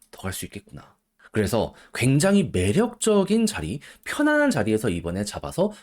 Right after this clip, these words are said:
또 한 번 오늘의 코인을 성공을 시켰다. 이걸 볼 수가 있다라는 겁니다. 그러면 최근에 혼자 하는데 힘이 들었다라고 하시는 분들, 저랑 같이 한번 해보셨다면 굉장히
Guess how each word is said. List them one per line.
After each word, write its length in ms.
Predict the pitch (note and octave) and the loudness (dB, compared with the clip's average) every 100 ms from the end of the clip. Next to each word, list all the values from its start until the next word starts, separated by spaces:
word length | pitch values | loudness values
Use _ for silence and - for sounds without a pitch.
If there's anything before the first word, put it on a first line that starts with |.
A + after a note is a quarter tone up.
| - | -2
또 140 | C4+ | 0
한 240 | A#3 G3 G#2 | 2 0 0
번 280 | F#2 F#3 - | -2 -2 -6
오늘의 400 | - G#2 A#2+ G#3+ | -2 0 2 0
코인을 340 | G#3 C3+ G2 C#3+ | -2 -4 0 -2
성공을 460 | - B3+ B3 G3 | -2 -4 0 0
시켰다. 420 | C#3 - G3 G#3 - - - | -2 -6 -8 -10 -14 -14 -12
이걸 380 | G2 C3+ B3+ B3+ | -8 0 0 0
볼 200 | - F2+ | -4 -8
수가 440 | - - F2+ A#2 _ | -8 -6 -4 -6 _
있다라는 480 | D#2+ - F#3+ G3 A#2+ | -16 -4 -2 -2 -4
겁니다. 400 | - - - _ _ _ _ - _ | -10 -20 -20 _ _ _ _ -20 _
그러면 320 | - G2+ D2 - _ - | -2 -2 -2 -8 _ -8
최근에 720 | - - A3 G#3+ B2+ G#2+ C#2+ - - - | -4 0 0 2 2 0 -4 -14 -14 0
혼자 360 | C4+ C4 B3 | 4 4 4
하는데 420 | G#3 G3+ F3+ E3 | 2 2 2 0
힘이 340 | F3 - C4 B3 | -2 2 4 4
들었다라고 600 | - A2 - B2+ F#2 D#2 | 0 -4 0 0 0 0
하시는 300 | G#2+ A2+ G2+ | -2 0 -2
분들, 400 | E2+ D#2 C2+ C#3 - - | -4 -6 -6 -8 -12 -12
저랑 280 | - A#2+ C3 | -2 0 0
같이 320 | F#2+ - A#2 | -4 -4 -2
한번 260 | G#2+ A2 B2+ | 0 0 -2
해보셨다면 680 | F3+ G3+ G3+ F3+ A#2+ F#2+ - - - | 0 0 0 0 2 2 0 -8 -8
굉장히 540 | G2+ G#2 C3 G2 - | 0 2 2 -2 -4